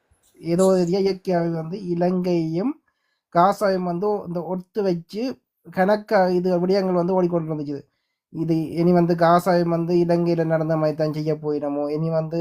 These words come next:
நெத்தன்யாகு வந்து மக்கள் மத்தியிலேயே அந்த இதை பார்த்தீங்கன்னா ம-, மக்கள் மத்தியிலேயே பலத்த எதிர்ப்பு ஆர்ப்பாட்டங்கள் நடந்து கொண்டிருந்த நேரத்துல தான்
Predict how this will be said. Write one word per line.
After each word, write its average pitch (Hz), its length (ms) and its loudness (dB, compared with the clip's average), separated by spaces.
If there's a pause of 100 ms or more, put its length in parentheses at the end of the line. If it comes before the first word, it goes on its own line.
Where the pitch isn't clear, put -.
(140)
நெத்தன்யாகு 175 640 2
வந்து 165 340 -2
மக்கள் 185 320 -4
மத்தியிலேயே 180 560 0
அந்த 185 200 -4
இதை 180 160 0
பார்த்தீங்கன்னா 185 520 2
ம-, 214 160 -8
மக்கள் 180 380 -4
மத்தியிலேயே 196 420 -4
பலத்த 202 380 0
எதிர்ப்பு 185 480 -2
ஆர்ப்பாட்டங்கள் 190 480 2
நடந்து 180 160 0
கொண்டிருந்த 175 300 -2
நேரத்துல 170 360 -2
தான் 240 180 -2